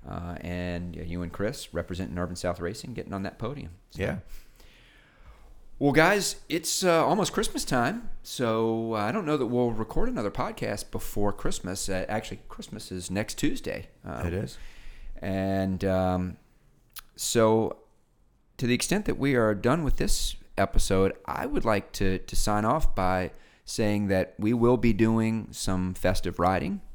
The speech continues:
Speaker 1: over this holiday season. We're gonna be doing the, uh, our version of the rafa Festive five hundred,
Speaker 2: Mm-hmm.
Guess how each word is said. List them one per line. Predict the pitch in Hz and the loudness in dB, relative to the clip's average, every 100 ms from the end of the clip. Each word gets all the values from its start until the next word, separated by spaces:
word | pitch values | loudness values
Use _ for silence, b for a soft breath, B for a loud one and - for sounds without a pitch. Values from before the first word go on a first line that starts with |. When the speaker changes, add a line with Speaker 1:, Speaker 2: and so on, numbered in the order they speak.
| - - - - - | -14 -16 -16 -12 -2
Speaker 1:
over | 95 | 0
this | 95 | 0
holiday | 107 104 110 | 4 4 4
season. | 113 117 135 196 - b b - | 2 0 0 -4 -8 b b -4
We're | |
gonna | 95 | 0
be | 90 | 0
doing | 95 92 92 92 | 0 0 -2 -4
the, | 90 85 85 | -6 -4 -4
uh, | 80 78 - - b b b - | -4 -4 -6 -14 b b b 2
our | 123 147 | 6 10
version | 110 104 95 | 10 10 6
of | |
the | 92 | 6
rafa | 85 90 - 87 | 6 8 8 8
Festive | - 90 - 87 | 8 8 8 6
five | 90 90 95 | 4 4 4
hundred, | 95 131 - | 2 0 -4
Speaker 2:
Mm-hmm. | 104 107 - | 0 6 6